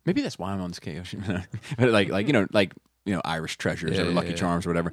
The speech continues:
Speaker 2: Yeah.
Speaker 1: But, like, she had, like, the, um,
Speaker 2: That's what your dad did. He just kept the box and poured the
Speaker 1: <laughs> Probably,
Speaker 2: the, the,
Speaker 1: probably.
Speaker 2: the bullshit
Speaker 1: Smart.
Speaker 2: cereal.
Speaker 1: Um, but, like, a Miracle Whip,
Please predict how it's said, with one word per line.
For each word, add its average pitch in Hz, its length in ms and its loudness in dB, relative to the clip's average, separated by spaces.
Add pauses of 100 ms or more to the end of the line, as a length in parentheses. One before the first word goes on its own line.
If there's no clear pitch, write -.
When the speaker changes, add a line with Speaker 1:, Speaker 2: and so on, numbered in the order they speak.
Speaker 2:
Yeah. 85 240 -4
Speaker 1:
But, 101 100 2
like, 92 140 2
she 104 100 0
had, 98 220 4
like, 90 160 0
the, - 180 0
um, 85 540 0
Speaker 2:
That's 151 160 0
what 123 80 -4
your 90 80 0
dad 107 260 4
did. 78 120 0
He 110 80 2
just 113 160 -4
kept 95 160 0
the 90 60 -4
box 95 340 -2
and 73 120 -6
poured 92 220 0
the 76 100 2
Speaker 1:
<laughs> - 0 -
Probably, 107 440 4 (120)
Speaker 2:
the, - 20 8 (140)
the, 113 60 6
Speaker 1:
probably. 98 400 6
Speaker 2:
the 139 120 6
bullshit 147 360 8
Speaker 1:
Smart. 147 280 8
Speaker 2:
cereal. 147 160 12 (360)
Speaker 1:
Um, 95 400 4 (480)
but, 104 140 2
like, 98 160 2
a 92 40 2
Miracle 95 400 2
Whip, 92 260 0